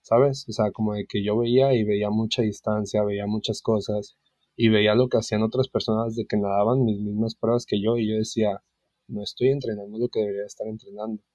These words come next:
Entonces, como que eso me empezó a, a, a hacer mucho ruido, Y este, y también me ocasionó muchos problemas con Ascanio. Y este, entonces, porque pues hasta él mismo me lo decía, "Es que no confías en el entrenamiento", y,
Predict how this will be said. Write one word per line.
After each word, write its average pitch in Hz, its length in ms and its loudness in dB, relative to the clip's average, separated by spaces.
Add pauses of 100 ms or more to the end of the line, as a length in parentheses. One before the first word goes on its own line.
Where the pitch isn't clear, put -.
(920)
Entonces, 117 540 2
como 110 280 -2
que 107 280 2
eso 117 200 -2
me 139 120 0
empezó 107 500 0
a, 110 380 -4
a, 98 480 -10 (140)
a 101 160 -2
hacer 104 280 -2
mucho 117 320 -2
ruido, 123 500 2 (540)
Y 104 240 0
este, 101 1000 -6 (300)
y 107 140 -2
también 104 320 0
me 117 80 4
ocasionó 127 400 0
muchos 110 280 -6
problemas 107 400 -6
con 110 140 -10
Ascanio. 120 460 -4 (260)
Y 101 260 -6
este, 101 400 -12
entonces, 104 680 -6 (920)
porque 113 280 2
pues 107 380 -2 (100)
hasta 107 320 -2
él 104 60 2
mismo 117 280 2
me 117 120 2
lo 107 100 2
decía, 113 320 2
"Es 104 120 -2
que 113 100 -2
no 113 120 0
confías 113 460 -2
en 107 80 0
el 101 60 -4
entrenamiento", 107 800 -2
y, 98 240 -14